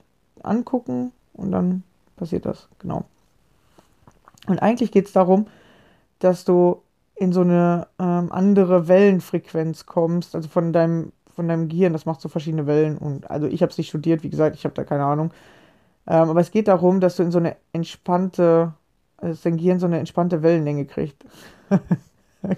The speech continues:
ich dir irgendwie so vorstellen. Genau, und durch Entspannung passiert das. Und dadurch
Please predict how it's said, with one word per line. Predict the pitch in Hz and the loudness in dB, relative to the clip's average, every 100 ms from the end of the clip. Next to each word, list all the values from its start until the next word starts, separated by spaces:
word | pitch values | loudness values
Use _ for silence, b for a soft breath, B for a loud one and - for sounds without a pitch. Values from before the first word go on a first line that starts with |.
| - | -6
ich | 180 | -4
dir | 151 | -4
irgendwie | - 185 | -2 -2
so | 165 165 | 0 -2
vorstellen. | 165 175 - - 165 190 - 233 220 214 B B 175 - | 0 0 -2 -6 -6 -4 -4 -6 -8 -14 B B -16 0
Genau, | 190 180 | 4 4
und | |
durch | 180 185 | 4 2
Entspannung | 180 - 196 196 | 0 0 2 2
passiert | 180 170 - 180 175 | 0 -2 2 0 4
das. | 165 226 - _ _ _ _ _ | 2 0 -8 _ _ _ _ _
Und | 185 180 | -2 2
dadurch | 185 202 208 196 | 2 4 2 0